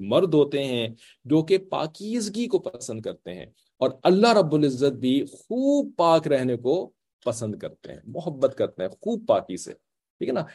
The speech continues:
यततहरून, ठीक है, यानी बड़ा emphasis के साथ जो सीगा इस्तेमाल किया, जो बाब इस्तेमाल किया। तो अल्लाह ताला ने मस्जिद ज़िरार का, की comparison किससे करवाई? मस्जिद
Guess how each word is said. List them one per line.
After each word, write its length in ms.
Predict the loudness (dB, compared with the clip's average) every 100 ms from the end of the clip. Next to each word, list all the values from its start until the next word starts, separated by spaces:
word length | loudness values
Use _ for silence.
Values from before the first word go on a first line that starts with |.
| _ 2
यततहरून, 1160 | 2 2 _ 2 2 2 2 4 4 2 -2 -8 _ _ _ _
ठीक 140 | -8 -8
है, 100 | -8 _ _
यानी 200 | -2 -2
बड़ा 280 | 0 4 4 4
emphasis 520 | 0 0 0 2 2
के 100 | 0
साथ 220 | 0 0 0
जो 160 | -2
सीगा 300 | -2 -2 0
इस्तेमाल 380 | 0 0 -4 -6
किया, 220 | -4 -4 -4 _ _ -2
जो 120 | 2
बाब 260 | 6 4 4
इस्तेमाल 380 | -2 -4 -6 -6
किया। 180 | -10 -12 _ _ _ _ 6
तो 480 | 10 10 8 4 -12 _ _ _ _ _ 2
अल्लाह 180 | 4
ताला 240 | 6 6 4
ने 100 | 2
मस्जिद 420 | 2 0 2 2
ज़िरार 420 | 2 2 4 4 2
का, 220 | 0 -2 -4 _
की 80 | -6
comparison 640 | -4 -4 0 2 2 0 -4
किससे 280 | -6 -6
करवाई? 400 | -4 0 0 0 -2
मस्जिद 420 | -6 -4 -4